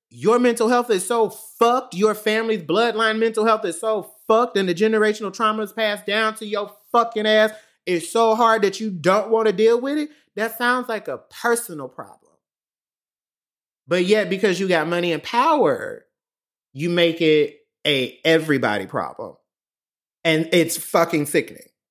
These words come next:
It's absolutely fucking sickening. Like, I really wish people would understand how much mental health plays into this shit and how much it's passed down from generation to generation.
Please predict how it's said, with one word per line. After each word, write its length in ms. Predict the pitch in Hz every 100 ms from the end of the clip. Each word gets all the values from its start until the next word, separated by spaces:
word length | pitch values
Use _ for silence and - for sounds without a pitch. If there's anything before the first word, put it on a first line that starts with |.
| _
It's 200 | 147 - - -
absolutely 640 | 156 180 - 185 175 156
fucking 360 | 156 139 143 147
sickening. 400 | 170 165 - - _ _ _ _ _ _ _
Like, 320 | 151 143 131 -
I 80 | 156
really 440 | 143 165 185 185
wish 380 | 160 185 - - _ _ _ _ -
people 320 | 185 165 156
would 140 | 147 -
understand 800 | 151 147 143 160 160 143 123 123 _ _ _
how 400 | - - 165 165
much 480 | 147 156 151 - -
mental 380 | 139 156 151 127
health 420 | - 147 127 - _ _ _ _
plays 440 | - 151 156 147
into 360 | 135 139 139 117
this 200 | 110 104
shit 320 | - 78 67 _ _ _
and 180 | 135 123
how 300 | - 165 170
much 300 | 160 160 156
it's 180 | 143 135 -
passed 400 | - 151 143 127
down 240 | 143 139
from 200 | - 117
generation 540 | 107 147 147 135 135 131
to 120 | 135
generation. 720 | 120 131 120 117 127 - 62